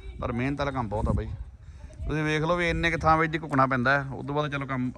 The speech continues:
ਇਹ ਮਾੜਾ ਜਿਹਾ ਵੱਡਾ ਹੋ ਗਿਆ, ਉਸ ਹਿਸਾਬ ਨਾਲ ਸੈਟਿੰਗ ਹੋ ਜਾਂਦੀ ਹੈ। ਤੇ ਉਸ ਤੋਂ ਪਹਿਲਾਂ ਇਹਨਾਂ ਦੇ ਮੂੰਹ ਐਂ ਬਣਾਉਣੇ ਪੈਂਦੇ ਦਾਤੇ ਜਿਹੇ ਨਾਲ। ਪਰਮਾਤਮਾ ਤੁਹਾਡੇ ਕੰਮ 'ਚ ਬਰਕਤ ਪਾਉਣ ਜੀ। ਇਹ ਮਾਮਣਾ ਤਾਂ ਘਰੇ ਹੈ ਨਹੀਂ, ਤੇ ਮਾਮਣੇ ਮੈਨੂੰ ਫੋਨ ਬਹੁਤ ਆਇਆ ਹੈ। ਕਹਿੰਦੇ ਮੈਂ ਸਬਜ਼ੀ ਲਾਈ ਹੈ ਚੰਡੀਗੜ੍ਹੋਂ ਆ ਕੇ, ਵਿਹਣੇ ਮਾਮਣੇ ਦੀ ਸਬਜ਼ੀ।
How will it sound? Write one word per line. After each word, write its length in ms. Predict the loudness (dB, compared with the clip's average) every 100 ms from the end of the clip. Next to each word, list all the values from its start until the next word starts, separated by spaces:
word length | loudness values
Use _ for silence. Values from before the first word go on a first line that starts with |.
| -4
ਇਹ 100 | -4 -2
ਮਾੜਾ 160 | -2
ਜਿਹਾ 120 | 0
ਵੱਡਾ 200 | -2 -2
ਹੋ 120 | -2 0
ਗਿਆ, 100 | 0
ਉਸ 60 |
ਹਿਸਾਬ 160 | 0 -2
ਨਾਲ 80 | 0
ਸੈਟਿੰਗ 260 | 0 0
ਹੋ 60 | -2
ਜਾਂਦੀ 280 | -2 -4 -6
ਹੈ। 120 | -8 -14 -20 -20 -18 -18 -18 -20 -18 -4
ਤੇ 120 | -2
ਉਸ 140 | 0
ਤੋਂ 100 | 0
ਪਹਿਲਾਂ 200 | 2 4
ਇਹਨਾਂ 120 | 4 4
ਦੇ 60 |
ਮੂੰਹ 280 | 4 6 6
ਐਂ 60 | 6
ਬਣਾਉਣੇ 240 | 4 4
ਪੈਂਦੇ 240 | 2 0
ਦਾਤੇ 260 | 4 4 4
ਜਿਹੇ 120 | 0
ਨਾਲ। 120 | -2 -4 -10 -20 -20 -20 -20 -20 -20 -20 -20 -20 -20 -20 -20 -20 -18
ਪਰਮਾਤਮਾ 420 | -8 -2 0 0
ਤੁਹਾਡੇ 200 | -2 -2
ਕੰਮ 220 | -4 -4 -4
'ਚ 40 |
ਬਰਕਤ 320 | -2 -2 -4
ਪਾਉਣ 240 | -4 -2 0
ਜੀ। 80 | -2
ਇਹ 720 | -8 -16 -20 -18 -18 -2 8
ਮਾਮਣਾ 280 | 10 10 10
ਤਾਂ 100 | 10
ਘਰੇ 200 | 10 8
ਹੈ 120 | 8
ਨਹੀਂ, 140 | 6
ਤੇ 60 | 8
ਮਾਮਣੇ 240 | 8 10
ਮੈਨੂੰ 140 | 8 6
ਫੋਨ 260 | 6 6
ਬਹੁਤ 260 | 8 8 10
ਆਇਆ 380 | 10 12 12 10
ਹੈ। 60 | 6 -6 -14 -10
ਕਹਿੰਦੇ 180 | 2 6
ਮੈਂ 100 | 6
ਸਬਜ਼ੀ 380 | 8 8 8 10
ਲਾਈ 240 | 10 10 10
ਹੈ 360 | 10 12 10 8
ਚੰਡੀਗੜ੍ਹੋਂ 360 | 2 4 10 10
ਆ 120 | 10
ਕੇ, 140 | 6
ਵਿਹਣੇ 240 | 2 4 6
ਮਾਮਣੇ 240 | 6 6
ਦੀ 60 | 4
ਸਬਜ਼ੀ। 480 | 6 6 6 2